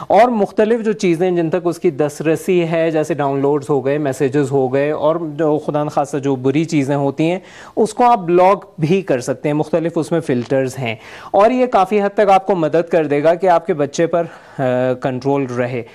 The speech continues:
एक और बहुत ही अच्छी चीज़ जो इसमें, अलबत्ता कई apps हैं, लेकिन एक ऐप है, मैं नाम बहरहाल नहीं लूँगा क्यों advertisement का मसला है, अ, लेकिन, अ, उसमें अच्छी चीज़ ये है कि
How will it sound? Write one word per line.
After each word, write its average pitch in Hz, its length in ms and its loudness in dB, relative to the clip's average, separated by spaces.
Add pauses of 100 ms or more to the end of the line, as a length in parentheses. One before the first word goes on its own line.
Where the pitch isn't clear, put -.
(220)
एक 185 220 0
और 247 200 4
बहुत 190 300 0
ही 220 80 -2
अच्छी 190 400 -2
चीज़ 202 340 2
जो 170 100 4
इसमें, 175 260 0
अलबत्ता 185 280 2
कई 202 280 2
apps 180 360 4
हैं, 196 120 2
लेकिन 202 280 -2
एक 196 340 0
ऐप 180 220 0
है, 185 80 0
मैं 175 300 2
नाम 151 460 -2
बहरहाल 151 320 0
नहीं 147 160 -4
लूँगा 143 280 0
क्यों 139 180 -6
advertisement 127 600 -2
का 156 60 -2
मसला 131 260 -2
है, 139 60 -2
अ, - 640 0
लेकिन, 196 460 0
अ, 180 360 2
उसमें 202 260 0
अच्छी 220 280 0
चीज़ 185 280 0
ये 147 160 4
है 170 200 0
कि 220 220 0